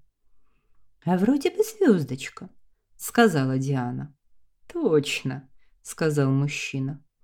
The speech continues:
«Утром я послал Бала в Тополиный каньон. Не пойму, почему он едет с севера.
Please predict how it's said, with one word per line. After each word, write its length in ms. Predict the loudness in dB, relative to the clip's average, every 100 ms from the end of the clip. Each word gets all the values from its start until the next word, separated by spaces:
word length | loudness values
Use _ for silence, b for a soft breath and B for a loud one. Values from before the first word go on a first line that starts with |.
| _ _ _
«Утром 420 | -2 0 2 2
я 160 | 4 2
послал 500 | 0 -4 0 0 0
Бала 440 | 2 0 2 -2
в 80 | -4
Тополиный 560 | -4 -4 0 4 4 4
каньон. 640 | 2 2 2 -2 -6 -12 -18 _ 0
Не 240 | 2 0
пойму, 480 | 0 0 2 0 -4
почему 680 | -4 -4 0 0 4 4 4
он 120 | 2
едет 380 | 2 0 -2 -4
с 60 | -8
севера. 680 | -4 0 2 0 -2 -6